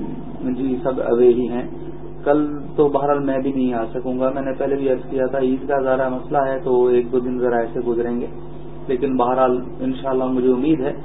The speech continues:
کہ تین چار دنوں میں انشاءاللہ سلسلہ ہو جائے گا، پھر توجہ ہو جائے گی بھائیوں کی انشاءاللہ تعالی۔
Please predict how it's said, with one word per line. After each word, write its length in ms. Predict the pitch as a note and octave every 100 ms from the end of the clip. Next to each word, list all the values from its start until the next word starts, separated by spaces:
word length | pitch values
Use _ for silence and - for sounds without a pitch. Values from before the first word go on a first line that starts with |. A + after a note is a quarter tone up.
| - - - -
کہ 140 | C#3 B2+ - - - - -
تین 260 | D3 C#3 B2+
چار 180 | C3+ B2+ B2
دنوں 220 | B2+ B2+
میں 220 | B2+ B2 A#2+ A#2+ A#2 - - - - - - -
انشاءاللہ 520 | B2 A#2+ B2+ A#2+ A#2+ A#2
سلسلہ 340 | A#2+ A#2 B2 A#2
ہو 180 | A2+ A#2+
جائے 280 | A2+ A2 A2
گا، 140 | A#2 A2+ A2 - - - - - - -
پھر 100 | B2 A#2 -
توجہ 400 | A#2+ A#2 A2+ B2 A#2
ہو 120 | B2
جائے 200 | A#2+ A2+
گی 80 | A2+
بھائیوں 320 | A2+ A2 A2+ G#2+
کی 80 | A2+
انشاءاللہ 500 | G#2+ G#2 G#2+ A2+ A2+ -
تعالی۔ 220 | A#2